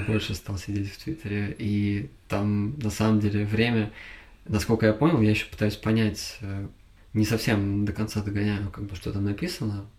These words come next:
во всех графах, но похоже, что меньше в соцсетях сидеть я не стал. Но всё равно я вижу, что это зависит от того, где ты сидишь.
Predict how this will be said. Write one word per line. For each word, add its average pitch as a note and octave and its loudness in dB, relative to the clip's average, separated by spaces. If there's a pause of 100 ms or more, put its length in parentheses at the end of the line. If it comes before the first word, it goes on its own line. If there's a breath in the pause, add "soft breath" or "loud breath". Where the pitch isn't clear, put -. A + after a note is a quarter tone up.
(140)
во G2+ -10
всех G2 -8
графах, G#2 -4
но G#2+ 0 (280)
похоже, C3+ 2
что G#2+ 0 (560)
меньше A2 4
в G#2 -6
соцсетях A2+ 0
сидеть A2 0
я A2 2
не G#2+ 2
стал. G2+ -6
Но A2+ 4
всё A2+ 0
равно A#2+ 2
я G#2+ 4
вижу, A#2+ -2
что G#2 -4 (460 loud breath)
это - -2
зависит A2+ 4
от - -8
того, G#2+ 2
где G#2 2
ты A2 -4
сидишь. C#3 -8